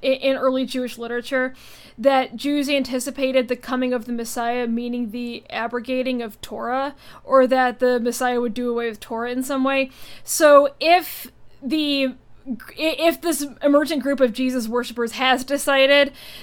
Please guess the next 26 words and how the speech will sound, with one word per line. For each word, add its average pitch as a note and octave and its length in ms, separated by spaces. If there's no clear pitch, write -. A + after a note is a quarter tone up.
that C4+ 420
Jesus C#4+ 380
has C#4 120
done C4+ 200
away C4 140
with B3+ 100
the C4+ 60
Torah, B3+ 340
this A#3+ 180
is B3 140
really A#3+ 160
surprising, B3+ 680
and B3+ 140
we B3+ 60
would B3 100
probably A#3+ 200
want B3 140
some B3 100
more A#3 160
evidence B3 580
to B3+ 240
indicate B3+ 380
why A#3 320
they B3 160
thought A#3+ 300
that. D#4+ 260